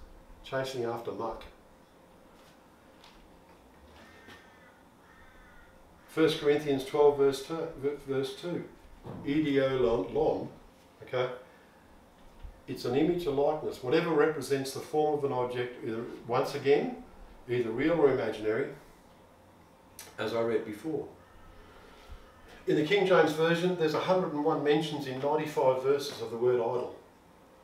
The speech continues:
That tells me, I suspect,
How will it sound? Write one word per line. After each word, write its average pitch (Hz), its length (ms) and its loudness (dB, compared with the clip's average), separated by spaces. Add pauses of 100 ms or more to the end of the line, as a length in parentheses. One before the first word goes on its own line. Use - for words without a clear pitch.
(580)
That - 220 0
tells 135 400 2
me, 131 400 0 (1300)
I 117 80 -2
suspect, - 560 -2